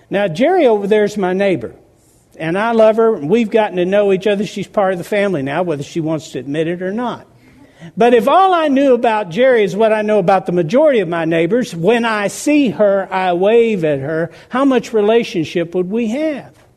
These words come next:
Not much. Well, how is it that we have become as close as we have? Because my knowing her is not based on when I see her. My knowing on, knowing her is based on a relationship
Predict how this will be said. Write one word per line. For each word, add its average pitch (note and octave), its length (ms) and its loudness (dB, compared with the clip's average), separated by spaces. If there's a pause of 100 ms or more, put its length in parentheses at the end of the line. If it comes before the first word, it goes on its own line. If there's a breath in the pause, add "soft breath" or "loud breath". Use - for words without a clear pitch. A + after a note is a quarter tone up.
Not G#3 280 -4
much. - 720 -4 (100)
Well, A#3+ 160 4
how D#4 380 2
is C4 180 0
it A3+ 160 -4
that A#3 140 4
we B3+ 240 2
have A3+ 140 2
become G3+ 600 0
as G3 220 -2
close C4 380 2
as F#3 160 -6
we F3+ 200 2
have? E3 320 -2 (220 loud breath)
Because G#3+ 560 2
my A#3 380 -2
knowing A#3+ 460 2
her G3+ 160 2
is F#3 140 -2
not G3+ 300 -4
based A3 380 0
on F3 180 0
when F3+ 180 0
I F3 160 -4
see G#3+ 400 -4
her. B2+ 380 -4 (180)
My G#3 240 -2
knowing G#3 440 0
on, E3+ 320 -2 (120)
knowing G3+ 420 0
her D#3+ 380 -4 (200 loud breath)
is D3+ 240 -2
based G3 540 0
on F3 240 -4
a D#3 60 -2
relationship D3 1160 -4